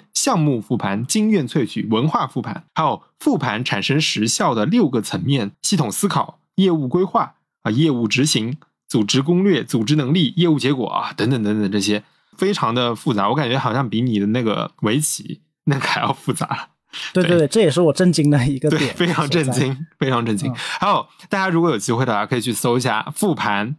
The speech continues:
Speaker 1: 然后再加一个关键词叫做思维导图，就是大树繁茂的那个景象就出现了啊，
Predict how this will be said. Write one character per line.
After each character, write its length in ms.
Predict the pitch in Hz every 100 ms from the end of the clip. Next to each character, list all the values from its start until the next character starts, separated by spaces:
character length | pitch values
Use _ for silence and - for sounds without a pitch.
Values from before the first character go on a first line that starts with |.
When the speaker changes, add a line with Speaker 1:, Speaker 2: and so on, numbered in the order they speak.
| _
Speaker 1:
然 140 | - 113
后 100 | 139
再 100 | 143
加 140 | 135
一 40 |
个 60 | 143
关 160 | 131 139
键 100 | 127
词 120 | 101
叫 160 | 139
做 100 | 120
思 320 | 107 - 196 214
维 220 | 135 143
导 180 | 139 -
图， 320 | 98 104 113 - _ _ -
就 160 | 151
是 340 | 127 120 101 110 _ -
大 200 | 147 -
树 480 | - - 175 113 -
繁 260 | - - 120
茂 240 | 202 165
的 120 | 120
那 100 | 123
个 140 | 117 107
景 340 | - 113 98
象 240 | 131 113
就 80 | 104
出 180 | 101 127
现 220 | 117 131
了 80 | 82
啊， 160 | 110